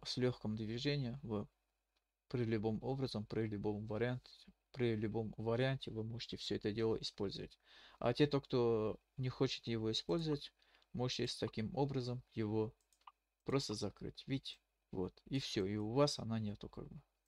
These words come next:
То есть и есть, но не, то есть, э, не отображает как бы. Вот.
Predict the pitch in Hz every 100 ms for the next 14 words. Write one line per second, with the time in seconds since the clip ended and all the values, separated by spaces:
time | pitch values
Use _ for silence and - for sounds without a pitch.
0 | _ _ - _ - 135 131 139 190 -
1 | 117 127 120 _ _ _ - 131 - _
2 | _ - 123 120 104 107 - _ 123 120
3 | 113 120 123 120 117 104 - - - -
4 | _ _ _ _ _ - 107 92 -